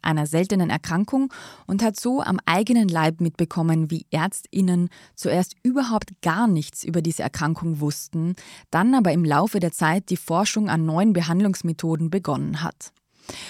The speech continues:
Und deshalb setzt er sich als Patientenvertreter auch so stark für die Wissenschaft und klinische Studien ein, weil er sieht, dass er damit etwas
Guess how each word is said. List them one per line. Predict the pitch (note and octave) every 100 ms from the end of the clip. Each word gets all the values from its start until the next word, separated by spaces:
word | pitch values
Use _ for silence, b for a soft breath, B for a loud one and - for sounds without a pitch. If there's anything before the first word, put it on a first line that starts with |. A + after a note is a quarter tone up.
| B
Und | F#3+ F#3
deshalb | E3+ - A#3+ C4
setzt | - F3+ -
er | F3+ G#3
sich | G3 F3 -
als | E3
Patientenvertreter | E3 - F3 A3+ - D#3+ D3+ - D#3+ C#3+ D#3 D#3 -
auch | - G#3 C4+
so | - G3+
stark | G#3+ - E3+ E3+
für | - F3
die | D#3
Wissenschaft | D3+ - F#3+ - D#3+ D#3 -
und | F3 E3+
klinische | - E3 D#3+ - F#3+
Studien | - D#3 C#3+ A#2 -
ein, | D3 - - - _ _ _
weil | - D#3+
er | D#3
sieht, | - G3+ B3 - -
dass | F3
er | E3
damit | D#3+ E3 D#3+ -
etwas | D3 E3+ -